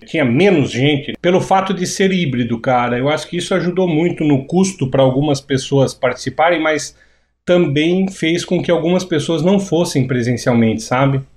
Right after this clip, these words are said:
O networking é o foco principal de um evento como esse e é bom demais, cara. Conversar com outras pessoas e trocar ideias e ver que, cara, você tá num mundo maravilhoso e às vezes você acha que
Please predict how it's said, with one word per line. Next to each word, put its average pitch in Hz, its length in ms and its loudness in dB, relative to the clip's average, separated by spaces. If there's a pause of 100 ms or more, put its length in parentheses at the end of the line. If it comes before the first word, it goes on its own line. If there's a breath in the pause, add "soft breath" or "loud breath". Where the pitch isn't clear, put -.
(180)
O 143 160 -2
networking 151 840 -2
é 147 60 2
o 135 100 2
foco 165 400 -2
principal 143 800 -2
de 127 100 -2
um 120 140 -2
evento 127 320 -4
como 110 260 -2
esse 135 420 -2
e 135 40 2
é 123 80 2
bom 139 220 0
demais, 107 500 -2
cara. 95 420 -2
Conversar 127 520 -2
com 135 100 -4
outras 131 300 -2
pessoas 120 520 -2
e 113 60 -2
trocar 117 320 0
ideias 117 580 0 (400 soft breath)
e 135 180 4
ver 151 340 2
que, 156 380 -2
cara, 139 360 2
você 143 520 0 (180)
tá 170 160 2
num 165 180 0
mundo 151 400 0
maravilhoso 151 1040 0 (320 soft breath)
e 139 100 2
às 143 140 2
vezes 180 260 0
você 170 140 -2
acha 175 300 0
que 156 480 -4